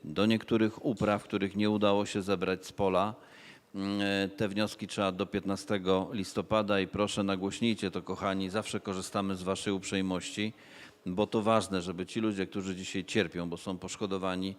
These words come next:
nie zapomnieli o formalnościach, nie zapomnieli o tym, że aby dostać dopłaty pięć i cztery tysiące do hektara niezebranych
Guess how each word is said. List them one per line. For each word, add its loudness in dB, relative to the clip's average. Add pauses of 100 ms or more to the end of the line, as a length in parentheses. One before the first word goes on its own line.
(280)
nie 4
zapomnieli 2
o -2
formalnościach, 0
nie -2
zapomnieli 2
o 0
tym, -4
że 2 (480)
aby 2
dostać 2
dopłaty 0
pięć 0
i -10
cztery -2
tysiące -2
do -2
hektara -2
niezebranych -2